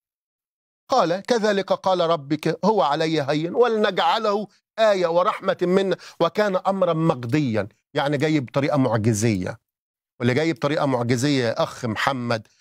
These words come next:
مش جاي عشان ياكل ويشرب ويعمل الأمور اللي أنت، آه، كاتب عليها وبتقول عليها.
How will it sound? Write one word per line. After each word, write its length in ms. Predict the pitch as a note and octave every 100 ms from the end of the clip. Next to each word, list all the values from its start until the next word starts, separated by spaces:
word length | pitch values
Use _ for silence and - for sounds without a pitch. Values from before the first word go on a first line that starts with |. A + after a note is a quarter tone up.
| - -
مش 200 | B2+ A2+
جاي 260 | C3 D3+ C#3
عشان 500 | A#2+ B2+ D3 C3+ A#2 _ _
ياكل 640 | B2 C#3+ D#3+ - D#3+ C#3+ C3+ _
ويشرب 680 | B2 B2+ D3 D3+ D3 C#3 A#2 - _ _
ويعمل 520 | B2+ D3 D#3 C#3+ C3
الأمور 520 | B2+ B2+ C#3+ C#3+ D#3 D3
اللي 240 | B2 C#3
أنت، 360 | D3 - C3+ A#2+ _ _ -
آه، 140 | C3
كاتب 440 | C3+ E3 D#3+ D3+ A#2+
عليها 580 | B2+ D3 D3+ C#3+ C#3 C3
وبتقول 680 | C3+ C3+ B2+ C3 - E3 D3+
عليها. 480 | C3 D3 D3+ C#3+